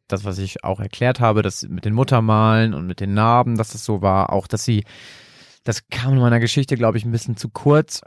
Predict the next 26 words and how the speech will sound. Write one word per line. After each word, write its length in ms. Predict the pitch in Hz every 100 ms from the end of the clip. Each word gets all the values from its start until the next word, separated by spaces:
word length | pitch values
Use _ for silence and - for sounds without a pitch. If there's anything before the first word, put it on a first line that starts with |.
| - _
dass 160 | 107 101
sie 120 | -
auch 160 | 87 131
einen 100 | 117
sehr, 300 | 113 131 127
sehr 180 | 123
ähnlichen 420 | - 131 131 - 110
Körperbau 580 | - 143 107 - 85
entwickelt 440 | 76 87 90 - -
haben, 440 | 78 78 - - - _
je 120 | -
älter 240 | 92 95
sie 180 | 90 87
wurden. 300 | 98 95 92
Also 220 | - 98
sie 180 | 101 110
haben 240 | 107 135
irgendwann 720 | 123 131 147 127 127 127 123 -
angefangen, 720 | 120 135 131 - 127 127 127 - - - - _ _ _ - - - - - - 113
ja, 200 | - 117
die 160 | 110 104
Knochen 580 | - 127 147 160 139 127
und 100 | 110
der 80 | 107
ganze 280 | 120 -
Bau 420 | 107 113 120 101